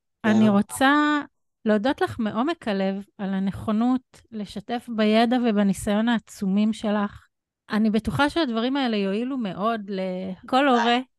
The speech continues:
Speaker 2: שעוסקים בלימודי מחקר.
Speaker 1: הלוואי. יופי.
Speaker 2: אז
Speaker 1: תודה,
Speaker 2: כן.
Speaker 1: תודה, שירה, על הבמה ועל הזכות להיות כאן. ואם זה עזר למישהו או למישהי, וואי, שיחקתי אותה.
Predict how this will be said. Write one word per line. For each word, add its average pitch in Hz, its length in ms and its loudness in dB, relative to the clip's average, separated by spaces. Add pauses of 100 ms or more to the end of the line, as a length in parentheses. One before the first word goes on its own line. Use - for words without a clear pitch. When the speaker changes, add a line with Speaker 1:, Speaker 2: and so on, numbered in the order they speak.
(380)
Speaker 2:
שעוסקים 247 560 -2
בלימודי 226 480 0
מחקר. 190 560 -10 (420)
Speaker 1:
הלוואי. 104 760 0 (580)
יופי. 107 580 0 (260)
Speaker 2:
אז 147 80 2
Speaker 1:
תודה, 170 280 6
Speaker 2:
כן. 254 60 -4
Speaker 1:
תודה, 160 220 4
שירה, 151 300 -2
על 147 100 4
הבמה 143 680 2 (260)
ועל 123 180 2
הזכות 135 420 -2
להיות 147 340 -2
כאן. 127 260 -6 (540)
ואם 131 300 2
זה 139 260 4
עזר 139 440 2
למישהו 139 520 -2
או 131 40 -2
למישהי, 143 720 -4
וואי, - 340 -4 (400)
שיחקתי - 480 -8
אותה. 78 200 -6